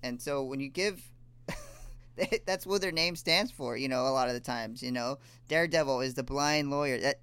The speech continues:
like, that's an overcoming scenario for that guy. And I think sometimes when, um,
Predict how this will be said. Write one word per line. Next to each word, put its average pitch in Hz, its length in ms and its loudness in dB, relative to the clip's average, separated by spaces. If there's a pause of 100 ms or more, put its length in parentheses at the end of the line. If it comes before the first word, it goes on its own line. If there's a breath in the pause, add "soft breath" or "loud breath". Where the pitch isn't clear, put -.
like, 135 260 0
that's 180 260 6
an 139 180 -2
overcoming 143 800 -2 (380 loud breath)
scenario 139 640 -2
for 127 160 -8
that 120 160 -2
guy. 131 200 2
And 123 80 0
I 127 60 -2
think 123 280 -6
sometimes 139 600 -4
when, 123 500 -4 (600 loud breath)
um, 117 460 -2